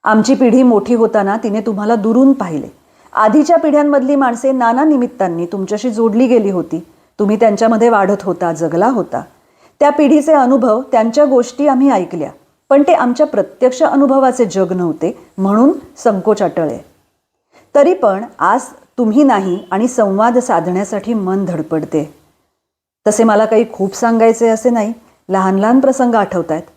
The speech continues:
शांताबाई शेळके आणि मी, शांताबाई शेळके आणि मी, आम्ही दोघी तुमच्या घरी आलो, ती चौदा पंधरा वर्षांपूर्वीची गोष्ट. मी तुमच्या घरी प्रथमच येत होते. तुमचा वाढदिवस होता आणि पुष्कळ माणसे येत जात होती.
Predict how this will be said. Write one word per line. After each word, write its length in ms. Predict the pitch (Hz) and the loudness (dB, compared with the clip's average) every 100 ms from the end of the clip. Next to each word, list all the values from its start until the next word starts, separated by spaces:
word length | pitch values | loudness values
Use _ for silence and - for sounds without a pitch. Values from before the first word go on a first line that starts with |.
| _ _ _ _ - | _ _ _ _ -4
शांताबाई 540 | 285 254 247 285 311 | 0 2 2 4 2
शेळके 380 | 311 254 240 285 | 2 0 2 2
आणि 180 | 262 285 | 2 2
मी, 280 | 240 180 143 _ _ _ _ _ _ _ _ _ _ _ _ | 0 -2 -8 _ _ _ _ _ _ _ _ _ _ _ _
शांताबाई 580 | - 233 220 233 233 277 | -2 0 0 2 2 2
शेळके 420 | 277 254 214 262 | 0 0 0 0
आणि 180 | 240 254 | 0 2
मी, 280 | 254 180 - - _ - | 0 -2 -6 -14 _ -4
आम्ही 280 | 196 214 269 | 0 2 4
दोघी 340 | 233 202 226 | 2 2 0
तुमच्या 360 | 285 247 - 220 | 0 0 0 -2
घरी 260 | 208 196 | 0 0
आलो, 260 | 180 156 165 - _ | 0 0 -4 -10 _
ती 80 | 247 | -2
चौदा 320 | 247 196 202 | 0 2 2
पंधरा 280 | 220 214 226 | 0 0 0
वर्षांपूर्वीची 720 | 208 - 190 185 175 170 170 | -2 -2 -4 -6 -6 -6 -6
गोष्ट. 340 | 185 156 - - - _ _ _ _ _ - | -6 -6 -8 -18 -20 _ _ _ _ _ 0
मी 180 | 214 330 | 2 4
तुमच्या 260 | 294 330 | 4 4
घरी 160 | 330 339 | 2 2
प्रथमच 500 | 330 269 294 311 302 | 0 0 2 0 0
येत 120 | 220 190 | -2 -2
होते. 280 | 170 117 - _ - | -10 -12 -18 _ -8
तुमचा 260 | 202 233 | -4 0
वाढदिवस 460 | 240 202 180 214 226 | 2 2 0 0 0
होता 220 | 240 233 | 0 0
आणि 140 | 233 240 | -2 -4
पुष्कळ 460 | 233 - - 254 | -6 -6 0 2
माणसे 340 | 294 214 208 226 | 2 0 -2 0
येत 200 | 196 165 | 0 0
जात 160 | 190 185 | -4 -4
होती. 280 | 175 - | -8 -8